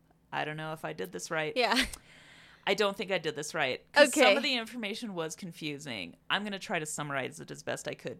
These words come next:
Speaker 1: Basically, when John Smith meets Pocahontas,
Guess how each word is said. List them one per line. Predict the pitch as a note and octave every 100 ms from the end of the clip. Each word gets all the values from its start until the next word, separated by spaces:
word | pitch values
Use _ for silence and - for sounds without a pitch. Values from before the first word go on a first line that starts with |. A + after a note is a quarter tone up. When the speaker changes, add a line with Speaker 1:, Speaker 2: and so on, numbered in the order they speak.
| A3
Speaker 1:
Basically, | A3+ F#3+ C4 B3+
when | A3 F#3+
John | G3 F3+
Smith | F#3 F#3+ E3+
meets | F3 F3 E3 -
Pocahontas, | - D#3+ D3+ D#3+ D#3 D#3 D3 D#3+